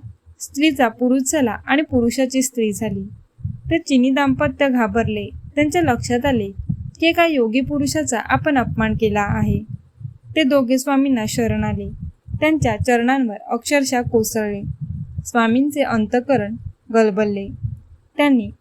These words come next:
एका दृष्टिक्षेपात त्यांची शरीरे पुन्हा पूर्ववत केली आणि आपल्या अस्तित्वाची ताकद दाखवली. शरणागताला धीर द्यायची ती खरे तर सुरुवात होती. मानवी रूप धारण केलेले सत्पुरुष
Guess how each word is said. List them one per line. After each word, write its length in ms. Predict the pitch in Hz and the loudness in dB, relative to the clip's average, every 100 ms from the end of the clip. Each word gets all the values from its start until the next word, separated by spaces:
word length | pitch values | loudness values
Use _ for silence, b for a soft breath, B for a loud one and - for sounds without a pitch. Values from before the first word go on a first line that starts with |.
| - | -2
एका 260 | - 269 320 | 0 4 2
दृष्टिक्षेपात 920 | 262 240 220 - 294 - 294 269 214 - - | 2 -2 -2 -2 -2 0 0 2 -2 -4 -2
त्यांची 260 | 294 285 311 | 0 2 0
शरीरे 480 | 294 262 277 214 220 _ _ - - - | 2 2 2 -2 -6 _ _ -20 -16 0
पुन्हा 240 | 320 277 | 4 4
पूर्ववत 560 | 254 269 233 220 214 202 | 4 2 2 2 -2 -2
केली 260 | 214 202 196 220 _ _ _ | -4 -4 -6 -12 _ _ _
आणि 200 | 269 277 | 0 2
आपल्या 320 | 311 277 233 - | 2 0 -2 0
अस्तित्वाची 600 | - 240 302 269 294 277 | -4 -2 -4 0 0 0
ताकद 460 | 277 254 214 226 208 | 0 0 0 -2 0
दाखवली. 500 | 214 - 220 196 202 - - - - - - - | 0 0 -4 -4 -8 -12 -18 -18 -14 -12 -12 -4
शरणागताला 840 | - 240 240 269 311 269 285 220 175 - - - | 2 4 4 2 0 2 0 0 -4 -6 -8 -6
धीर 300 | 214 269 302 | 4 4 4
द्यायची 460 | 277 302 277 240 208 220 - - - _ - - | 2 0 0 -4 -8 -10 -20 -20 -20 _ -6 0
ती 80 | 330 | 2
खरे 240 | 320 269 247 294 | 4 4 4 2
तर 80 | |
सुरुवात 480 | 302 - 247 220 214 | 0 2 2 2 0
होती. 320 | 220 220 214 226 - - - - - - - - - - _ | -4 -6 -10 -8 -10 -12 -20 -16 -12 -10 -10 -12 -14 -16 _
मानवी 360 | 208 226 233 262 | 2 4 4 2
रूप 200 | 302 277 | 0 2
धारण 340 | 277 240 233 | 2 2 2
केलेले 380 | 254 294 302 302 | 0 2 2 0
सत्पुरुष 600 | 302 240 - 254 208 214 | 0 -2 0 -2 -2 -6